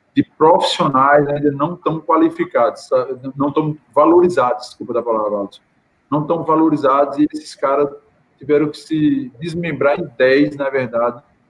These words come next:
pra poder atender a todo esse nicho. Então, em nome do grupo T I N E, que a gente participa, sou um, um do, dos administradores do grupo, no qual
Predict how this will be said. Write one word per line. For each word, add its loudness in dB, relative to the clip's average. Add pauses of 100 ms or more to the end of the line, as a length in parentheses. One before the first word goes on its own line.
pra 0
poder 0
atender 0
a 0
todo 0
esse 0
nicho. -6
Então, -6 (320)
em -4
nome 0
do 2
grupo 0
T 2
I 4
N 0
E, 2
que -4
a 0
gente -8
participa, -6
sou -2 (320)
um, -4 (160)
um -4 (380)
do, 0 (100)
dos -2
administradores 0
do -2
grupo, -4
no -6
qual 2